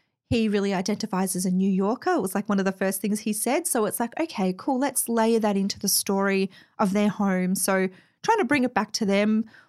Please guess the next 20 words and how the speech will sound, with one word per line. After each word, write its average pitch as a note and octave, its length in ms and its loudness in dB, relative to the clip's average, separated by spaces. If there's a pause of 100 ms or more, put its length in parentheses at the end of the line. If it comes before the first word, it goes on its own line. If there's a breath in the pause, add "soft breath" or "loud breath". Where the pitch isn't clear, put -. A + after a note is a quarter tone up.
(120)
or C#4+ 80 -2
sometimes C#4+ 320 0
it's A3 80 -6
about, G#3 320 0
like, F#3+ 140 -6
a F#3+ 40 -4
piece - 340 -4
that - 200 -8
they A#3+ 140 -2
have, B3 560 -4 (480)
or F#3+ 160 0
it's - 100 -6
about G3+ 180 -4
the - 120 -6
architecture. C4 640 -2
Like, - 160 -4
there's B3 140 0
always C#4+ 240 2
a G3+ 60 0
reason. A3+ 600 0